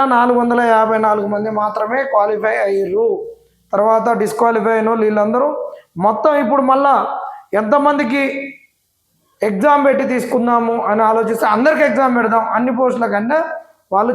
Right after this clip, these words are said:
చాలా మంది రాలేదు. రెండు వేల నాలుగు వందల యాభై మంది మాత్రం వచ్చారు. అంటే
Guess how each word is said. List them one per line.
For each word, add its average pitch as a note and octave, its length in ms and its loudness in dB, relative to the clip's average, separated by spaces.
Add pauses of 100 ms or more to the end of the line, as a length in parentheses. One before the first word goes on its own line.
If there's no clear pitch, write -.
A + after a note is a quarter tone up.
చాలా A3 280 2
మంది A3 240 0
రాలేదు. G3 320 0 (540)
రెండు C4 200 2 (100)
వేల C4+ 180 4 (160)
నాలుగు B3+ 320 2
వందల B3 280 0 (800)
యాభై A#3+ 300 2
మంది A#3+ 140 0 (100)
మాత్రం A#3+ 280 0
వచ్చారు. F#3+ 300 -2 (480)
అంటే A3 240 0